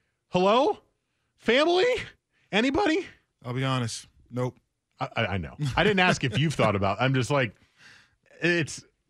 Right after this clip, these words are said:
Speaker 1: that's how my brain works sometimes. I looked at that and I was like,
Speaker 2: You
Speaker 1: "That
Speaker 2: are
Speaker 1: bug is nowhere near where it started this
Speaker 2: You
Speaker 1: journey."
Speaker 2: No, it's crazy. It's, it's crazy how bugs can just set up shop wherever they, wherever
Speaker 1: Like,
Speaker 2: they
Speaker 1: do
Speaker 2: feel
Speaker 1: they, do they,
Speaker 2: comfortable.
Speaker 1: like, Bugs Life and ants taught me they have families.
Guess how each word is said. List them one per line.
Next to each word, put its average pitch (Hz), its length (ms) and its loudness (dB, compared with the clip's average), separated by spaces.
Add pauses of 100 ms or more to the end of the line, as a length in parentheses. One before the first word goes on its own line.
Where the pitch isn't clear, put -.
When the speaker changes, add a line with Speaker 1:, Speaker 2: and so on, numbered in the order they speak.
(120)
Speaker 1:
that's 180 260 0
how 208 160 2
my 170 200 2
brain 139 340 0
works 123 240 0
sometimes. 104 460 -2
I 123 60 0
looked 160 200 -2
at 165 100 0
that 135 140 2
and 131 80 2
I 131 80 2
was 120 120 -2
like, 127 320 -2
Speaker 2:
You 233 380 -4
Speaker 1:
"That 220 200 2
Speaker 2:
are - 20 -4
Speaker 1:
bug 240 240 0
is 143 200 0
nowhere 156 540 2
near 131 460 2
where 120 240 0
it 113 100 -4
started 101 460 -4
this 95 180 -8
Speaker 2:
You 156 140 -8
Speaker 1:
journey." 78 340 -10
Speaker 2:
No, 226 340 -2
it's 202 200 -6
crazy. 208 280 -4
It's, 165 180 -6
it's 175 200 -6
crazy 214 220 -4
how 156 80 0
bugs 139 240 -4
can 131 80 -6
just 113 160 -6
set 143 120 -4
up 127 120 -8
shop - 320 -4
wherever 123 320 -4
they, 120 200 -2 (840)
wherever 175 220 0
Speaker 1:
Like, - 20 -2
Speaker 2:
they 180 140 2
Speaker 1:
do - 20 2
Speaker 2:
feel 220 100 4
Speaker 1:
they, 208 60 2
do 175 180 2
they, 214 140 2
Speaker 2:
comfortable. 107 220 -6
Speaker 1:
like, 147 360 -2
Bugs 175 280 2
Life 175 240 2
and 143 100 -2
ants 156 280 2
taught 131 260 0
me 127 80 2
they 123 120 4
have 117 120 2
families. 110 560 -2